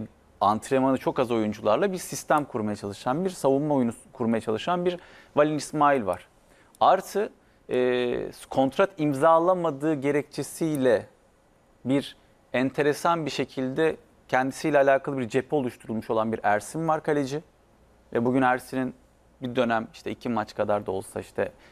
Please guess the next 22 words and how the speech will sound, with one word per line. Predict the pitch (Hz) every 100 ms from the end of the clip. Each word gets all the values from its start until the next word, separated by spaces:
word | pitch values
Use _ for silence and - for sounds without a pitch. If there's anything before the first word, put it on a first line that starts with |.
| -
Emre | 110 110 120
ile | 120 117
yer | 113 110
değiştirmiş | 110 104 - 113 110 -
olmasının | 117 107 110 - 120 110
da |
altında | 104 - 110
yatan | 104 107
sebeplerden | - 104 104 107 104
biri | 104
olduğu | 104 101 101
söyleniyor | 92 101 95 95 92
bu | 95
durumun. | 92 92 123 - - - -
E, | - 110 110 110 107 107
gibi | 113 139 135 123
Valerian | 131 139
İsmail'e | 135 - 135 131 131 127
biraz | 127 117
yönetim | 117 113 - 185
tarafından | 160 127 - 117 110 107
gelen | 104 98